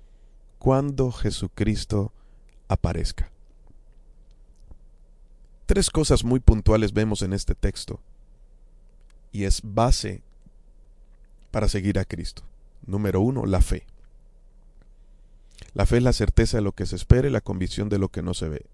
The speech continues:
Es decir, de una manera más clara y sencilla, es permanecer firme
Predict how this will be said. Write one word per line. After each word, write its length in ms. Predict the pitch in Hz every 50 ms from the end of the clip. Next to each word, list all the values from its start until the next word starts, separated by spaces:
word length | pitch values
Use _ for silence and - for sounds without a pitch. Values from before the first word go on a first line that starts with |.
| - - -
Es 140 | 113 123 131
decir, 360 | 131 117 - 85 90 - - - - - - -
de 120 | - 104 110
una 160 | 117 123 120
manera 340 | 117 110 113 123 123 127 120
más 180 | 117 117 -
clara 240 | - 113 110 110 113
y 60 | 110
sencilla, 500 | - - 92 90 - 123 127 135 135 117 - - - - - -
es 180 | - 147 - -
permanecer 680 | - - 156 139 123 120 113 110 104 - 123 123 120
firme 480 | - 127 139 147 151 160 156 151 156 -